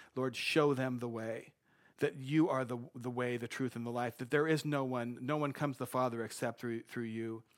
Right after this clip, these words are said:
I pray, God, that there would be something of independent courage that would rise up in their souls today and say, "Okay, I am gonna call on the name of Jesus for salvation."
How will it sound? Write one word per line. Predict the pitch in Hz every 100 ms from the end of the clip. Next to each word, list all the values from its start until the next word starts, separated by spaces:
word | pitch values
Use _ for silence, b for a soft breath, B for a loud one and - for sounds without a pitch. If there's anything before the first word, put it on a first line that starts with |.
| B B B B
I | 135
pray, | 147 160 156
God, | 147 139 143 139
that | 139 135 143
there | 139 143
would | 143
be | 131
something | 123 - 131 135 147
of | 123 113 _
independent | 151 175 170 - 170 -
courage | - 143 127 117
that | 120
would | 117
rise | 120 131 151
up | 147
in | 147
their | 139
souls | - 135 123
today | - 127 120 117
and | 120
say, | - 120
"Okay, | 120 117 110 110 107 B B B
I | - 135 143
am | 147 - 139
gonna | 131
call | 127 131 127
on | 135
the |
name | 131 123 123
of |
Jesus | 113 113 110 110
for | - 110
salvation." | - 110 104 110 107 - 107